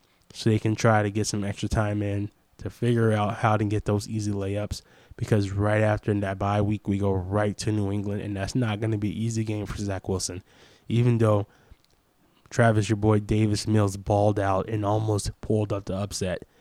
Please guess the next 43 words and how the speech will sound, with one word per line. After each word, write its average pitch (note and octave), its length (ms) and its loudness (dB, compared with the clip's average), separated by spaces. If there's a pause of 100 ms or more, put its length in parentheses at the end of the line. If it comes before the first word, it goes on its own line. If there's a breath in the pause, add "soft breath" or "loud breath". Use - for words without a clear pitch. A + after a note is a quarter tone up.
(200 soft breath)
against G2+ 340 -2
New G#2 120 2
England G2 220 -2
Patriots F#2+ 380 -2
today. F#2 320 -4 (920 soft breath)
Zach A#2+ 240 6
Wilson, A2+ 520 4 (520)
I - 120 -4
would G#2 160 2
be A2 100 6
surprised A2 640 2
if G2+ 80 -4
he A2+ 140 4
has G2 200 2
that F#2+ 140 -6
kind F#2+ 180 -4
of F#2+ 80 -2
game, F#2+ 260 0
but G2 120 -6
hopefully G#2+ 520 2 (300 soft breath)
they G#2+ 120 0
can A2 140 2
take G2+ 220 0
some G#2 180 0
of G2 120 2
the G2 100 0
things G2+ 380 -2
that G2 240 -2 (420 soft breath)
Davis G#2+ 320 4
Mills G2+ 360 2
did G#2 180 0
well A#2+ 320 6
in B2 60 6
that A2+ 160 2
game G#2+ 220 4
against G#2 300 0
the G2+ 80 0
Bill G2 200 2
Belichick F#2+ 360 -2
defense F2+ 400 -4
and F#2 100 -4
apply F#2+ 360 0
it F2+ 160 -4